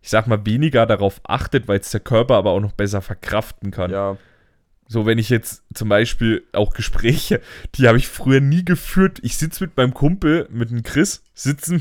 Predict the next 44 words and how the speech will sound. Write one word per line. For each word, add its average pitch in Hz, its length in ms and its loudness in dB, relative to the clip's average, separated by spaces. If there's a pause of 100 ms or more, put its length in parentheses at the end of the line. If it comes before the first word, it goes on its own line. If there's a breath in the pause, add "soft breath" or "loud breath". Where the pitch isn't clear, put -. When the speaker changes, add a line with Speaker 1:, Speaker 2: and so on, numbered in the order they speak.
Speaker 1:
wir 160 240 4 (480 soft breath)
dort 147 300 4 (240 loud breath)
und 135 100 4
reden 190 400 4
darüber, 175 540 8
was 156 240 6
man 151 140 -2
denn 131 180 0
mal 117 140 0
machen 127 380 0
könnte, 143 460 0 (360 loud breath)
um 135 120 6
ein 139 140 2
besseres 135 680 4
Gefühl 139 340 0
für 139 140 2
den 127 80 -2
Rücken 170 280 -2
zu 147 160 -4
kriegen. 110 260 -4
Also 101 180 0
ich 117 140 -2
muss 139 160 -2
wieder 120 220 0
sagen, 113 380 2 (360 soft breath)
danke 123 240 2
übrigens 120 400 0
nochmal 117 220 2
an 107 100 -2
Pauli 117 300 2
Meister. 113 560 0 (580 soft breath)
Ähm, 104 440 6 (420)
der 107 120 -2
Tipp 117 240 -4
war 101 120 2
Gold, 101 420 -2 (360)
ins - 180 -12
Fitnessstudio 104 540 -6
zu 101 140 -10
gehen 98 180 -4
und 98 80 -4
zu 101 140 -8
machen, 101 500 -4
weil 92 420 0